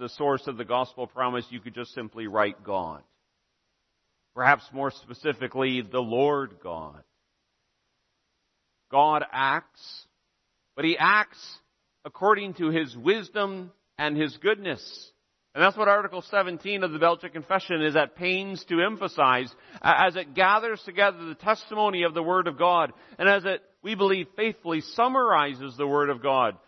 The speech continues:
Uh, the Belgic Confession comes to us and it says, "When we plumb the depths of Scripture's revelation, the gospel, the gospel promise, that God, through the work of the Lord Jesus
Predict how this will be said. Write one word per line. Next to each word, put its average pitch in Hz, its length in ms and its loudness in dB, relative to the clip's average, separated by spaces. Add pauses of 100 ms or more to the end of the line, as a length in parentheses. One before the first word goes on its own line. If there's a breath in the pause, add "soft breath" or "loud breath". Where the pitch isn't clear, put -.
(180 soft breath)
Uh, 165 140 4
the 165 140 -4
Belgic 208 380 2
Confession 180 440 -6
comes 190 300 0
to 180 100 0
us 160 160 0
and 165 100 -4
it 170 80 -6
says, 180 240 2
"When 185 180 -4
we 226 500 -4 (340)
plumb 202 280 2
the 185 80 -2
depths 185 360 0
of 160 140 -10
Scripture's 202 540 -2
revelation, 175 800 0
the 160 100 0
gospel, 170 1080 0
the 143 60 -10
gospel 190 500 0 (100)
promise, 135 680 -2 (440)
that 160 160 -2
God, 202 480 4 (100)
through 214 180 -6
the 190 100 0
work 202 220 2
of 190 100 -4
the 170 80 -2
Lord 165 320 0
Jesus 180 400 -8